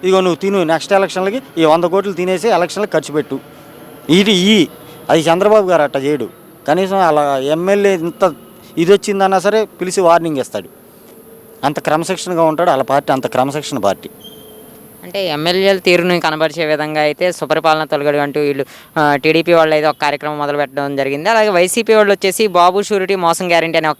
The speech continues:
Speaker 2: కార్యక్రమం. ఈ రెండిట్లో తొలి అడుగు అనేది దేనికి పడింది అంటారు?
Speaker 1: ఏమంటే బయటికి వెళ్తే జనాలు ఇప్పుడు పాంప్లెట్లు తీసుకుంటున్నారు. మొన్న మా ఇంటికి కూడా వచ్చారు తెలుగుదేశం వాళ్ళు, వచ్చారు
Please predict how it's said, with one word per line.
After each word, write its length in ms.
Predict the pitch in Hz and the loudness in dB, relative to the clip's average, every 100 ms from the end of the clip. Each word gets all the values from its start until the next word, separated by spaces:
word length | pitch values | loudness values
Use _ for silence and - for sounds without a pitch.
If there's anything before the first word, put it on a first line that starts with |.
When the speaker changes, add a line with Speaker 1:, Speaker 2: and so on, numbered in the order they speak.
| 156 | -2
Speaker 2:
కార్యక్రమం. 400 | 151 151 147 143 - - _ | -2 -2 -8 -10 -16 -20 _
ఈ 60 | 180 | -2
రెండిట్లో 500 | 180 208 254 240 240 | 0 2 0 2 2
తొలి 280 | 233 220 240 | 4 4 4
అడుగు 180 | 226 | 4
అనేది 200 | 226 220 | 2 0
దేనికి 280 | 190 208 220 | 2 2 4
పడింది 260 | 196 170 147 | 2 2 -2
అంటారు? 320 | 131 120 113 _ _ _ _ - - _ _ _ _ _ _ | -4 -8 -12 _ _ _ _ -20 -20 _ _ _ _ _ _
Speaker 1:
ఏమంటే 300 | 123 135 147 | 0 2 2
బయటికి 380 | 135 135 165 170 | 4 4 4 0
వెళ్తే 260 | 170 147 175 | -2 0 -2
జనాలు 640 | 117 131 147 151 123 131 - _ _ _ _ | 2 2 4 4 2 -4 -8 _ _ _ _
ఇప్పుడు 180 | 117 113 - | -12 -10 -2
పాంప్లెట్లు 480 | 123 143 170 143 120 | -2 0 -2 -4 -6
తీసుకుంటున్నారు. 720 | 120 - 117 104 101 95 98 - | -8 -6 -10 -6 -6 -6 -8 -10
మొన్న 340 | 117 123 131 | -8 -4 -2
మా 160 | 117 139 | 0 0
ఇంటికి 240 | 165 196 | 0 0
కూడా 160 | 156 131 | 2 0
వచ్చారు 280 | - 95 - _ _ 131 | -4 -10 -12 _ _ -4
తెలుగుదేశం 400 | 135 127 101 87 | 0 0 -2 -8
వాళ్ళు, 180 | 76 - _ _ _ _ _ | -14 -18 _ _ _ _ _
వచ్చారు 480 | 117 - 123 101 104 | -8 0 0 0 -4